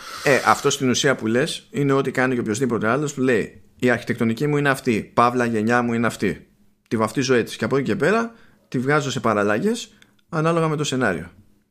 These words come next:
Και η Intel αυτό κάνει, λέει ότι έχω αυτή τη γενιά που είναι η συγκεκριμένη αρχιτεκτονική,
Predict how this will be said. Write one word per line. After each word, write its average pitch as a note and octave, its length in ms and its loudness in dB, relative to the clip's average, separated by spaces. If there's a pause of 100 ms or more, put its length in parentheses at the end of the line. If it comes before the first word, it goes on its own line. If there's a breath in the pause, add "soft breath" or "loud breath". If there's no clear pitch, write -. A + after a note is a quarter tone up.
(120)
Και D#3+ 120 2
η E3 100 4
Intel G#3+ 120 4
αυτό G3 180 0
κάνει, A2+ 300 2
λέει C3+ 140 2
ότι C#3 180 0
έχω C3+ 200 2
αυτή A2 220 -2
τη A#2+ 80 -2
γενιά A2 440 0 (260 loud breath)
που B2+ 140 -2
είναι B2+ 320 2
η C3 60 0
συγκεκριμένη A#2+ 600 0
αρχιτεκτονική, G#2 760 -2